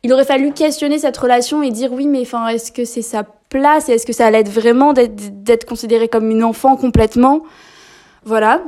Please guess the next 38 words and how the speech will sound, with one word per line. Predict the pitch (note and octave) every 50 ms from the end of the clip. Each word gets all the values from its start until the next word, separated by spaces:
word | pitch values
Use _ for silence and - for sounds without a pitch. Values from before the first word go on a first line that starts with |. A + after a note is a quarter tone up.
| C#4 - _ _
Et | - A#3 A3+
donc, | G#3+ C#4+ C#4 B3+
en | A3+ A3
plus, | - C4+ B3+ -
euh, | A#3+ G#3+ G#3
l'intrigue | G#3 G#3 A3 A3 G#3+ A3 - C4+ A#3+
avec | A#3 G#3+ G3+ G3+ G3+ -
le | G#3+
garçon | G#3 A3 G#3+ G#3+ G#3+ - - B3 A#3+ A#3+
est, | A3+ A3+ G#3+ G3+
euh, | G3 F#3+ F#3+ F#3+ G3+ G#3 _ _ _ -
vue, | A3 G3 G3 A3 A#3+
revue | B3 A3 A3+ A3+ G#3 G3 G#3+ A#3 A#3+ A#3+ A#3+
et | A3 G#3+
n'a, | G#3 G#3 G3+ G3+ -
enfin, | - - A3+ A3
n'a | G#3+ G#3+ G#3 G#3 G3+ - _ _
pas, | - A3+ A3+ A#3
pas | A#3 - A#3+ A3
beaucoup | G3+ G#3+ G#3+ G#3+ B3
d'intérêt. | A#3 A#3 A3 A3 A3+ A3 G#3+ B3+ D#4+ - - _ - - - - - - -
Après, | B3+ B3 - - F4 F#4
moi, | F#4 E4 E4 F4 F#4 F4
euh, | D4 C4+ C4
ce | B3 -
qui | - - B3+
sauve | A#3+ B3 - D4 D4 C#4+ C4+
ce, | - - - - G#3+
enfin, | - G#3+ G#3
ce | G3 -
qui | - G#3+
sauve | - A#3+ A3+
ce | A#3 -
film, | A3 - G#3+ A#3
en | - C#4
fait, | F4 F#4 D#4+
pour | - C#4+ C#4+
moi, | C4+ C4+ C#4 D4+ F4